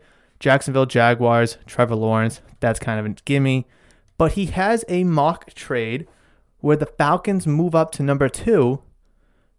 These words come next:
to select Zach Wilson, quarterback out of B Y U. So Mel Kiper thinks that Zach Wilson is the number two quarterback or the best remaining quarterbacks out of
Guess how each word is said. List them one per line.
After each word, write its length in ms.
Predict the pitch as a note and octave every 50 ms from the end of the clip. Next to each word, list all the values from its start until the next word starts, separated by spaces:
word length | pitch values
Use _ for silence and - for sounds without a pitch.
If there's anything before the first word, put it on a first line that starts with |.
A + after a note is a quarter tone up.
| _ _
to 160 | - F#3 F3+
select 680 | D#3+ - - D3+ C3+ C3 C3 C#3+ D3 E3 E3 - - - - - _ _ _ _ _ _ _ _ _ -
Zach 400 | A2 A2+ B2 C3 C3+ - - - - - _
Wilson, 480 | B2+ A#2 B2 C3+ C3 - B2 A#2+ A#2+
quarterback 460 | A2+ - B2 B2 B2 A#2 B2 A#2+ A#2+ -
out 140 | A2+ A2+
of 100 | A#2 A2
B 140 | A2+ A#2+ A#2+
Y 180 | A#2 A#2 A2 G#2+
U. 340 | A2 B2+ D#3 E3+ E3+ F3+ E3+ - _ _ _ _
So 260 | _ - - C#3 C#3
Mel 240 | C3+ B2+ B2+ C3+ D#3
Kiper 520 | - - - D3 C#3+ C#3 - C#3 C#3 D3 -
thinks 500 | - - - C3 A2+ A2 A#2 - - - -
that 380 | - A#2+ A2 A2 G#2+ - - _ _ _ _ _ _ _ _
Zach 260 | B2 B2 C3 C#3+ - -
Wilson 380 | C#3 C3+ C3 - - C3 B2+ -
is 220 | - B2+ C3 A#2+
the 140 | - - C3
number 480 | C3 B2+ B2 C3 C3 C3 C3+ C3 B2+ - -
two 300 | - - - F#3 F3+ F3
quarterback 680 | E3 - - F3 E3 C#3 A#2 A2 A2 A2+ B2 B2+ - -
or 120 | B2+ B2+
the 120 | B2+ B2
best 340 | A2+ A2+ C3+ C3 C3+ - -
remaining 360 | - B2 A#2+ C3 C3 A#2+ A2+
quarterbacks 540 | A2 - A#2 A2 A2 G#2 A2 G#2 A2+ A#2 -
out 200 | - - A#2 A2+
of 220 | A2 G#2+ A2 -